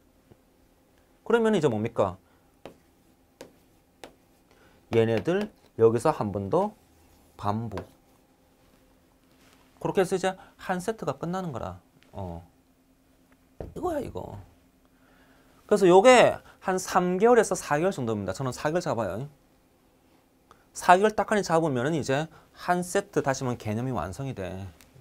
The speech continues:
개념이 정리가 돼. 그러면은 얼추 일 등급에 수렴해. 얼추 만점에 수렴해.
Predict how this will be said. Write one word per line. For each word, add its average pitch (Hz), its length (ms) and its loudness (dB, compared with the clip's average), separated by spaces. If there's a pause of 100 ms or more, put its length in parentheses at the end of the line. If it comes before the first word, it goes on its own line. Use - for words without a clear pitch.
개념이 120 360 -2
정리가 117 440 -6
돼. 98 120 -6
그러면은 135 460 -6 (360)
얼추 190 520 0
일 180 240 -4
등급에 160 340 -2
수렴해. 110 600 -8 (680)
얼추 170 520 0
만점에 123 460 -6
수렴해. 113 540 -8